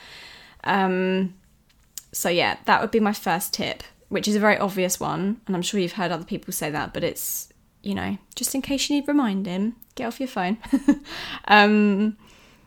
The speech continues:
so basically, I've created myself a bit of a routine because I need to right now. Um, I'm trying to differentiate my week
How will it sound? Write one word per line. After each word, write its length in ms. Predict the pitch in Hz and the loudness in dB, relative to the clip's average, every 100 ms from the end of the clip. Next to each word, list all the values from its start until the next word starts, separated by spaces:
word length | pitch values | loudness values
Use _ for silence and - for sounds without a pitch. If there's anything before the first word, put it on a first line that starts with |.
| - - _ _ | -20 -20 _ _
so 360 | - 233 226 214 | 0 6 8 8
basically, 640 | 233 240 - - 175 175 | 8 6 4 -2 2 4
I've 200 | - 202 | 4 0
created 340 | - 254 247 233 | 2 2 2 2
myself 320 | 233 220 208 | 2 2 0
a 40 | |
bit 80 | - | -2
of 80 | 190 | -2
a 60 | 180 | 0
routine 600 | 175 175 196 147 156 175 | 0 0 -2 -2 -4 -4
because 680 | 185 220 170 165 - - - _ _ _ _ _ _ _ _ - - | -4 0 0 2 0 0 -4 _ _ _ _ _ _ _ _ -20 -2
I 60 | 220 | 4
need 260 | 214 208 - | 6 6 4
to 220 | 214 180 | 0 2
right 220 | 156 135 | 0 0
now. 440 | 165 180 240 233 - | 0 4 4 2 2
Um, 600 | 208 214 214 208 220 - - - - - | 6 8 8 8 6 2 -12 -18 -18 -10
I'm 140 | - 233 | 2 2
trying 260 | 277 247 | 6 6
to 40 | - | 6
differentiate 760 | 240 - 208 208 - 220 208 | 2 4 4 4 2 0 0
my 160 | 208 202 | 2 2
week 520 | 185 196 208 - - | 2 2 0 -4 -16